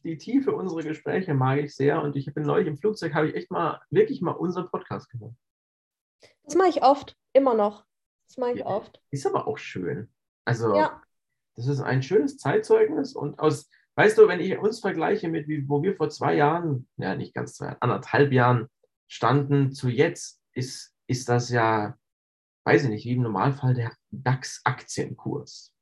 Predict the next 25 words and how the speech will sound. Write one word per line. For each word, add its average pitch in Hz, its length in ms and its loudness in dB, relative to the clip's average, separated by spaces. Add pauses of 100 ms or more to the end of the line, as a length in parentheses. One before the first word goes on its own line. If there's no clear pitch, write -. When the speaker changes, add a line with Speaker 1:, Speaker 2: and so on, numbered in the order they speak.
(1300)
Speaker 1:
Es - 180 -12
geht 117 200 0
nur 156 280 8
nach 160 160 0
oben. 110 340 -6 (640)
Und - 100 -4
das 135 140 4
ist 147 120 -4
eigentlich 135 560 2
schon 127 320 0
eine 110 320 -6 (100)
schöne - 360 -8
Sache, - 340 -16 (200)
wenn, - 200 2
wenn 123 120 4
ich 123 140 0
so 98 200 0
an 98 100 -4
den 85 120 -2
Podcast - 400 -10
Speaker 2:
Voll. 277 120 4
Speaker 1:
denke, 135 140 -2 (180)
weißt - 140 -10
du? - 40 -20 (500)
Speaker 2:
Voll. 214 420 0